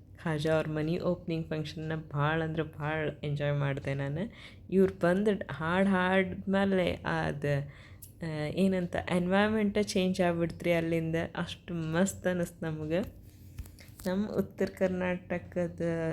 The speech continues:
ಏನಂತಾರೆ ಕಲೆಗೆ ಏನು ಹೇಳ್ಬೇಕ್ರಿ, ಏನು ಹೇಳ್ಬೇಕು ಹೇಳ್ರಿ, ಅಷ್ಟು ಖುಷಿ ಮಾಡಿಬಿಟ್ರೆ ಇವ್ರ ಹಾಡು, ಇವ್ರ ಹಾಡ್ಗೆ ಅಷ್ಟು ಖುಷಿ ಆದ್ವಿ ನಾವು. So ಎಲ್ಲ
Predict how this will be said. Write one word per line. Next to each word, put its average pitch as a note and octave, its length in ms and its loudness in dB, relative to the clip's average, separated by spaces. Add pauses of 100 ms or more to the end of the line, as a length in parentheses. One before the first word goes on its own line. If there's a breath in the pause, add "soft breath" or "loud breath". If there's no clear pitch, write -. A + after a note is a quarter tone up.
(100)
ಏನಂತಾರೆ E3+ 540 -4
ಕಲೆಗೆ F3 540 0
ಏನು F#3+ 200 4
ಹೇಳ್ಬೇಕ್ರಿ, D3+ 640 -2
ಏನು D3+ 320 0
ಹೇಳ್ಬೇಕು D#3 500 -2
ಹೇಳ್ರಿ, B2+ 300 -4 (520 loud breath)
ಅಷ್ಟು - 220 -16
ಖುಷಿ - 300 -6
ಮಾಡಿಬಿಟ್ರೆ D#3+ 880 -2 (160)
ಇವ್ರ D3+ 180 -2
ಹಾಡು, D3+ 500 -4
ಇವ್ರ D#3+ 220 -6
ಹಾಡ್ಗೆ D#3+ 500 -4
ಅಷ್ಟು D#3+ 260 -8
ಖುಷಿ D3+ 280 -6
ಆದ್ವಿ D#3 320 -6
ನಾವು. D3+ 440 -2 (520 loud breath)
So E3+ 160 -2
ಎಲ್ಲ F3+ 760 2